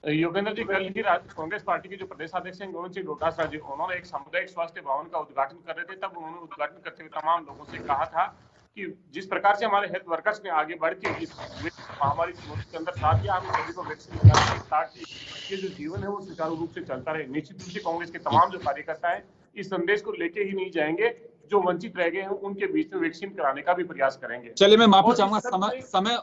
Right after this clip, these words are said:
Speaker 2: समय हो चुका। आरसी चौधरी साहब, मैं sorry, आप हमें साथ late जुड़े, मैं आपसे और भी सवाल करता, लेकिन मैं माफी चाहूंगा समय सीमा का ध्यान रखते हुए। चलिए, लेकिन हम गुजारिश ये जरूर करेंगे, चाहे चिकित्सा आप लोगों को लेके चिंतित हैं, सरकारें आपको लेके चिंतित हैं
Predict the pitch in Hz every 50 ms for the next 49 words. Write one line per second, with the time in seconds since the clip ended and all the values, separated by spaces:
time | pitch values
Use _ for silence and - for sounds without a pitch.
0 | - 156 - - 208 196 196 190 202 247 247 202 214 214 165 226 165 208 202 202
1 | 185 233 214 165 202 202 180 214 202 - 208 208 208 196 - - 190 190 202 226
2 | 220 190 180 180 - 202 196 190 170 - - _ - 147 156 156 180 165 165 -
3 | 160 139 147 170 165 131 135 135 143 180 220 190 160 160 147 139 - - 156 139
4 | 147 165 170 160 160 143 135 147 143 139 135 120 - 151 151 - - - _ _
5 | _ _ - - - - - 135 160 - 180 180 180 175 156 151 156 202 185 170
6 | 165 165 175 190 180 - - - 160 156 170 165 - 170 165 151 175 160 143 135
7 | 139 156 156 131 - - 180 196 - - 180 180 202 196 196 185 - 202 185 190
8 | 180 151 147 170 165 180 202 180 - 160 180 202 175 185 190 196 - 185 165 170
9 | 175 175 185 190 180 - 175 156 - - 147 139 160 156 - 175 170 170 160 -
10 | - 165 160 151 165 160 165 170 160 160 156 165 - - 151 147 160 160 151 -
11 | 160 160 165 - - - 131 113 120 160 180 196 - - - - - 180 156 156
12 | - 170 156 - 156 143 139 - 131 165 156 123 156 151 156 165 -